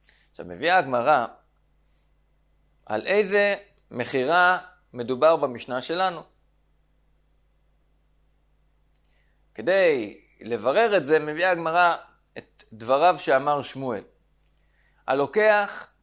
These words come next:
כלי מן האומן." הוא רוצה לבדוק את הכלי, לבקרו, ואם הכלי הזה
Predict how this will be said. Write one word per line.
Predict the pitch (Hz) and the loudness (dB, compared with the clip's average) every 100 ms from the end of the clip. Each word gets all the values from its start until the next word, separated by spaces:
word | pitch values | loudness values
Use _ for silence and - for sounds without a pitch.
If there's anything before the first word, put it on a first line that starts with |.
| - | -10
כלי | 180 202 214 214 | -6 -4 -4 -4
מן | 202 | -2
האומן." | 196 190 185 180 165 - _ _ _ _ _ _ _ _ _ _ _ _ _ | 0 0 0 0 -2 -8 _ _ _ _ _ _ _ _ _ _ _ _ _
הוא | - 226 | -6 -2
רוצה | 208 196 190 185 170 - - _ - | 0 4 4 6 2 -2 -20 _ -14
לבדוק | 139 135 120 - - | -8 -6 0 0 2
את | - | -2
הכלי, | 135 92 92 113 _ _ _ _ _ _ _ _ _ _ | -4 -6 -12 -12 _ _ _ _ _ _ _ _ _ _
לבקרו, | 131 127 135 - 107 107 127 - _ _ _ _ _ _ _ _ | -4 -2 -2 -4 -4 -4 -4 -12 _ _ _ _ _ _ _ _
ואם | 95 110 131 196 208 190 139 117 | -12 -4 0 0 -2 -6 -8 -10
הכלי | - - 160 180 | -14 -8 -2 0
הזה | 139 113 110 98 | 0 -2 -4 -6